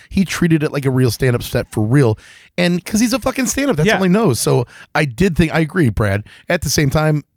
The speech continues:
Speaker 1: the audience being <laughs> that cold, that's tough. I mean, and again, you're allowed to punch down when it's your dad. Like,
Speaker 2: Well, and
Speaker 1: he
Speaker 2: that
Speaker 1: was making fun of his dad, and it's, okay, it
Speaker 2: Yeah,
Speaker 1: didn't work.
Speaker 2: well,
Speaker 1: And, you
Speaker 2: and I
Speaker 1: know, I
Speaker 2: think,
Speaker 1: don't know.
Speaker 2: and I think part of it too, like,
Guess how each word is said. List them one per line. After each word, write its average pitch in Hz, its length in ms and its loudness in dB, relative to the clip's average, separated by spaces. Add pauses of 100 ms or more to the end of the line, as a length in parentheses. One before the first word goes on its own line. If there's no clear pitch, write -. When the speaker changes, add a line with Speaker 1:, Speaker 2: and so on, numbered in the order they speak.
Speaker 1:
the 120 140 -4
audience 135 280 2
being 135 200 2
<laughs> 123 80 0
that 165 160 -4
cold, 156 380 0 (240)
that's 139 200 -2
tough. 143 320 0 (340)
I 147 60 0
mean, 143 280 2 (420)
and 185 100 0
again, 214 260 -2
you're 202 140 -2
allowed 262 200 0
to 151 60 -2
punch 160 220 0
down 160 200 0
when 135 80 0
it's - 120 -4
your 107 80 -8
dad. 117 460 -4 (380)
Like, 160 140 2
Speaker 2:
Well, 269 140 4
and 277 140 4
Speaker 1:
he 233 80 2
Speaker 2:
that - 40 -2
Speaker 1:
was 208 100 -4
making 226 180 0
fun 226 120 0
of 226 40 0
his 151 100 -4
dad, 208 180 0
and 202 100 0
it's, - 140 -4
okay, 196 300 -2
it - 20 2
Speaker 2:
Yeah, 175 60 0
Speaker 1:
didn't 185 180 0
work. 151 120 0
Speaker 2:
well, 254 100 4
Speaker 1:
And, 226 80 -2
you 233 60 -4
Speaker 2:
and 247 80 2
I - 40 2
Speaker 1:
know, 247 40 -2
I - 40 -10
Speaker 2:
think, 294 140 -2
Speaker 1:
don't 95 120 -4
know. 92 100 -10
Speaker 2:
and 233 80 0
I 240 60 0
think 285 180 -4
part 262 200 0
of 247 80 -2
it 170 100 -8
too, 233 220 -4
like, 160 280 -2